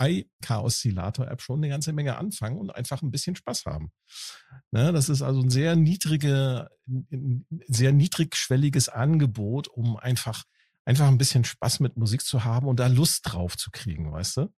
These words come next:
Das ist jetzt nicht, das ist jetzt nichts für den, äh, äh, für den Sascha, der, äh, <laughs> der, der, äh, da, äh, hau-, einen House-Track produzieren will, ne? Sondern es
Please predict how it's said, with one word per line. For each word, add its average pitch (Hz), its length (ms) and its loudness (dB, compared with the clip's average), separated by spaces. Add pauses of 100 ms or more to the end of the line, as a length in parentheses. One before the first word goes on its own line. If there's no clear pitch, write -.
(800)
Das - 160 2
ist 147 140 4
jetzt 147 220 4
nicht, - 460 4
das 131 140 4
ist 139 140 4
jetzt 135 180 2
nichts 156 260 0
für 139 180 0
den, 123 400 4
äh, 104 460 0
äh, 101 500 -6
für 120 160 -4
den 117 120 2
Sascha, 123 580 0
der, 104 1000 -4
äh, 113 80 -12 (800)
<laughs> - 160 -14 (960)
der, 113 460 4
der, 104 540 2
äh, 101 340 -2
da, 101 420 -6
äh, 98 260 -8 (260)
hau-, 117 120 -8
einen 117 200 4
House-Track 120 500 0
produzieren 92 600 -4
will, 80 160 -6
ne? 85 120 -8
Sondern 110 280 -4
es - 260 -8